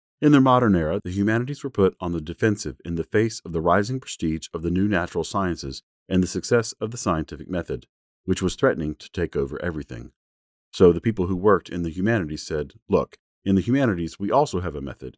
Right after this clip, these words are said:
and we also attain truth and objectivity, but it is different.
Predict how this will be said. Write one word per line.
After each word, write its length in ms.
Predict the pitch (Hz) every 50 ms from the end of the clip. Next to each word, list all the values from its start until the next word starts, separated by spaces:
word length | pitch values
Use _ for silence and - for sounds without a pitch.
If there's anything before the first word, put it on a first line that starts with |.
| _ _
and 140 | - 98 92
we 120 | 90 87 92
also 340 | 104 131 131 - 95 85
attain 320 | 82 - - 92 82 80 80
truth 280 | - - 101 92 87
and 120 | 85 82 80
objectivity, 640 | 76 73 - 80 67 - - 131 98 87 71 67 64
but 180 | - 85 82
it 100 | 80 78
is 140 | 73 69 69
different. 500 | - 98 90 - 64 58 - - - -